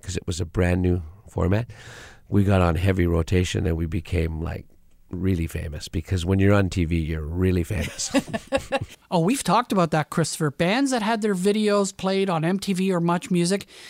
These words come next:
Speaker 2: became recognizable and famous overnight. And Loverboy was smart enough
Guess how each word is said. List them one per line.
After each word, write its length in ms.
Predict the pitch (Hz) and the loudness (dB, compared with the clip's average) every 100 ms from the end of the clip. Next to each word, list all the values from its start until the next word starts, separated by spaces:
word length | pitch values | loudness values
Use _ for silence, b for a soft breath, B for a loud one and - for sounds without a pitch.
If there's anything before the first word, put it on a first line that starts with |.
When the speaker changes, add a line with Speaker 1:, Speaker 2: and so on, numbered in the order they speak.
| B B | B B
Speaker 2:
became 640 | 190 190 190 190 180 175 196 | -2 -2 0 2 2 2 2
recognizable 1160 | 254 269 233 226 226 240 214 196 170 156 156 b b b | 0 0 0 2 2 2 2 2 2 0 -2 b b b
and 260 | 175 170 165 | 0 2 0
famous 760 | - - 233 247 208 165 - - _ | -6 -2 0 2 4 2 -2 -10 _
overnight. 560 | 196 190 202 175 156 - b b b b | 2 2 2 2 0 -4 b b b b
And 140 | 165 | 0
Loverboy 800 | 165 190 262 240 165 151 147 160 _ _ | 2 2 2 2 2 0 0 -4 _ _
was 160 | 185 165 | -2 -2
smart 400 | - 175 180 269 | 0 0 2 2
enough 400 | 240 208 - | 2 0 -4